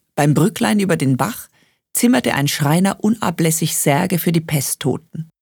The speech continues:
In den letzten Sarg legte er sich selbst hinein. Doch für den Freistaat kam die letzte Zeit später,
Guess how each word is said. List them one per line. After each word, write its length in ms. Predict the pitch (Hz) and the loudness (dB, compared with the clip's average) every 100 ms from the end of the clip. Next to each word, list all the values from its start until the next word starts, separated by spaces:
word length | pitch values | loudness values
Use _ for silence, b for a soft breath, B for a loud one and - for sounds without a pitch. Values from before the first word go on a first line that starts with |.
| _ _ _ _ _ | _ _ _ _ _
In 120 | 165 | 0
den 120 | 156 | 2
letzten 380 | 139 143 - - | 2 0 0 0
Sarg 380 | 190 185 202 214 | 2 2 0 0
legte 300 | 202 180 202 | -2 -2 -2
er 60 | 185 | 0
sich 160 | 180 | 0
selbst 360 | - 175 175 - | 0 -2 -2 -6
hinein. 440 | 143 127 - 151 - _ _ _ _ _ _ _ _ _ _ _ _ _ - | -2 -2 -4 -8 -14 _ _ _ _ _ _ _ _ _ _ _ _ _ -2
Doch 100 | 175 | 0
für 140 | - | 2
den 140 | 180 170 | 2 2
Freistaat 840 | - 180 311 - - 123 175 - | 2 0 0 -4 -2 0 -2 -6
kam 220 | - 180 190 | -2 2 4
die 80 | |
letzte 380 | 202 165 - 214 | 4 2 0 -4
Zeit 280 | - 202 208 | -4 -4 -4
später, 560 | - - 196 - - | -4 -4 -4 -4 -6